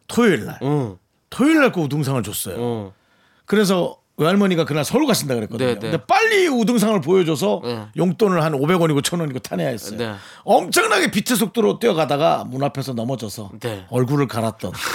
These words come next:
Speaker 2: <laughs>
Speaker 1: 할머니는 없고 우등상장과 얼굴 가른,
Speaker 2: 네, 네.
Speaker 1: 네, 그
Speaker 2: 윤정수,
Speaker 1: 기억.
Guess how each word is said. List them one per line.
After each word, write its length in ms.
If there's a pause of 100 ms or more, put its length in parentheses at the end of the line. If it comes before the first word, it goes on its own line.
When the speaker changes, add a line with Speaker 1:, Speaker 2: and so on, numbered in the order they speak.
(180)
Speaker 2:
<laughs> 420
Speaker 1:
할머니는 560
없고 600
우등상장과 1000 (420)
얼굴 280
가른, 580
Speaker 2:
네, 240
네. 160
Speaker 1:
네, 580
그 60
Speaker 2:
윤정수, 320
Speaker 1:
기억. 160